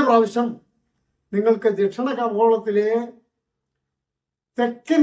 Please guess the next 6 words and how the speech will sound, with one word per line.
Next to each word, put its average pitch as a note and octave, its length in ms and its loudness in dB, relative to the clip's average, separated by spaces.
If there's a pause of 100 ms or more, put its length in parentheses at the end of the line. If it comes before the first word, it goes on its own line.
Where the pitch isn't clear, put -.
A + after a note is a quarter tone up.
(100)
കുരിശിനെ B3+ 440 -2
ഞാൻ A3+ 180 0
പരിചയപ്പെടുത്തിയിരുന്നു. G3 760 -2 (1900)
ഓർമ്മയുണ്ടാകുമെന്ന് G#3+ 720 -2
വിചാരിക്കുന്നു, G#3+ 460 0
നമ്മുടെ G#3 200 -4